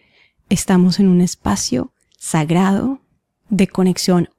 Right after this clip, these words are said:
profunda, permitiendo que salga lo que tenga que salir. Y nos estamos dando el permiso de eso, el regalo. Y por eso es tan valioso,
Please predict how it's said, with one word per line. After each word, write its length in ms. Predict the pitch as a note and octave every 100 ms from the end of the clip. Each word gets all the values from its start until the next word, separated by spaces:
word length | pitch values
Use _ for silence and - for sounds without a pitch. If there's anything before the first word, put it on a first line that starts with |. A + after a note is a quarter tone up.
| _ _
profunda, 840 | F#3+ F#3 - A#3+ B3 A#3+ C4 C4 _ _ _ _ _ _ _ _ _ -
permitiendo 800 | G3 F#3 F3+ - G#3 G3+ G#3 A3+
que 160 | F#3+
salga 640 | F3+ - G3 G3 A3 A#3+ -
lo 180 | G#3 F#3
que 140 | E3+
tenga 400 | - F#3 F#3+ G3
que 180 | - F3+
salir. 500 | - E3+ E3+ F3 - _ _ _ _ _ _ _ _ _ _ _ _ _ _ _
Y 120 | - G3+
nos 180 | F#3+
estamos 480 | F#3 - F#3+ F#3 F#3+
dando 220 | G3 F#3+
el 80 | G3
permiso 520 | - F3+ F3 E3+ -
de 200 | F3+ E3
eso, 240 | E3+ - - _ _ _ _ -
el 280 | A#3 A#3+
regalo. 600 | A3 F3+ F3 F3+ F3+ F3+ _ _ _ _ _ _ _ _ _ _ _ _ _ _ _ _ - -
Y 140 | G#3+
por 220 | - F#3+ F#3
eso 200 | F#3 F#3+
es 140 | -
tan 340 | F#3+ F#3+ G3+ - _
valioso, 640 | A#3 G#3+ A3+ A#3 - E3+